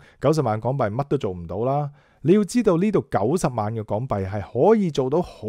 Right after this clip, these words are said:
多嘢㗎。嗱，包括乜嘢呢？我隨便喺網站而家 search 俾你睇。一個二百萬，即係港幣二百萬至三百萬嘅樓，我求其搵 detached 啊，仲要係獨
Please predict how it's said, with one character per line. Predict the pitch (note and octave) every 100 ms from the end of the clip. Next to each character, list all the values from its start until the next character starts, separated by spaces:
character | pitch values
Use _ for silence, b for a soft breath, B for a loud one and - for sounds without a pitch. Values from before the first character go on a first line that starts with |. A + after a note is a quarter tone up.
| B2 F3
多 | G3+ F#3+
嘢 | E3 C3
㗎。 | B2+ A#2+
嗱， | G2
包 | - F3+
括 | -
乜 | D3+ F3
嘢 | C#3
呢？ | F#3
我 | G3
隨 | F3 B2+
便 | G#2+ E3+
喺 | G#3+ F#3
網 | A2+ A#2
站 | G2 F2+ F#2 _ _ _ _ _
而 | A2+
家 | C3+
search | C3+ F3+ D#3+ C3
俾 | A#2 G2+
你 |
睇。 | F#2 F2 G2 _ _ _ _ _ _
一 | A#3+
個 | A#3+ F3
二 | D#3 C3+ B2 C3
百 | D3 C#3+ B2+
萬， | A2+ A2 G#2+
即 | -
係 | D#3+
港 | B2 D#3+
幣 | C3+ G#2
二 | G#2
百 | A2+ A2
萬 | F#2+ G2
至 | B2+
三 | - F#3+ F#3+
百 | E3 C#3
萬 | G#2 G#2+
嘅 | G#2+
樓， | G2 G#2
我 | F#3+ F#3+
求 | C3+ A2
其 | A#2
搵 | B2 G3+
detached | - C#3 B2+ C3 D#3+ F3+ -
啊， | D3+
仲 | - D3+
要 | D#3
係 | -
獨 | -